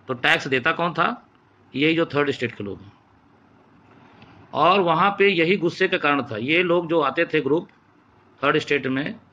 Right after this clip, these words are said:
मर्चेंट्स हैं, पीजेंट्स, आर्टिजन्स हैं, लेबर, सर्वेंट, फार्मर, कोर्ट ऑफिसर, यानी दरबार के ऑफिसर जो मंत्री से नीचे होते थे, lawyers थे, teacher थे,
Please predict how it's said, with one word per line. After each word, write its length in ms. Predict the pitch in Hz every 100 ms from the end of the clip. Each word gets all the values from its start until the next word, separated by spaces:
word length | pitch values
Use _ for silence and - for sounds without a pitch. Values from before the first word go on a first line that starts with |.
| _ _ _ 117
मर्चेंट्स 520 | 123 123 151 147 -
हैं, 200 | 135 135
पीजेंट्स, 440 | 135 123 147 135
आर्टिजन्स 500 | 131 131 135 147 135
हैं, 100 | 131
लेबर, 500 | 131 139 131 135 139 _ _ _ _ _ _ _ -
सर्वेंट, 360 | 131 139 143 139
फार्मर, 480 | 135 143 147 147 147 151 _ _ _ _ _ -
कोर्ट 280 | 160 185 170
ऑफिसर, 400 | 147 131 120 117
यानी 140 | 139
दरबार 360 | 139 135 151 160
के 120 | 156
ऑफिसर 340 | 143 143 151
जो 280 | 143 151 151
मंत्री 340 | 143 135 135
से 100 | 147
नीचे 220 | 143 131 147
होते 220 | 131 127
थे, 200 | 117 110 - _ _ - _ -
lawyers 440 | 123 135 156 151
थे, 60 | 151
teacher 340 | 147 131 147
थे, 240 | 143 135